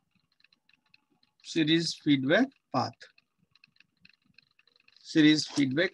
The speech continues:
path. And then whatever the, uh, frequency generated at this C collector end output, part of then is feedback through the crystal, and then there is a sustained oscillation.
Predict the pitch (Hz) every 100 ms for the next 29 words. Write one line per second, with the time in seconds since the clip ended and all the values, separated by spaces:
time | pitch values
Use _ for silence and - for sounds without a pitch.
0 | - 123 - - - _ _ _ _ 285
1 | 294 226 320 311 214 - _ _ _ _
2 | - 277 302 370 302 285 269 269 - 190
3 | 185 196 - 240 233 240 240 269 220 196
4 | 185 202 214 233 196 180 175 170 165 175
5 | - - _ - - 285 262 143 - 190
6 | 180 220 170 170 226 208 170 - 226 277
7 | - - _ _ - 277 339 330 220 190
8 | 196 202 185 - 175 165 175 190 - 180
9 | 165 156 170 160 - 277 - 160 156 151
10 | 151 147 147 143 139 151 127 - 147 143
11 | 131 139 - 139 - -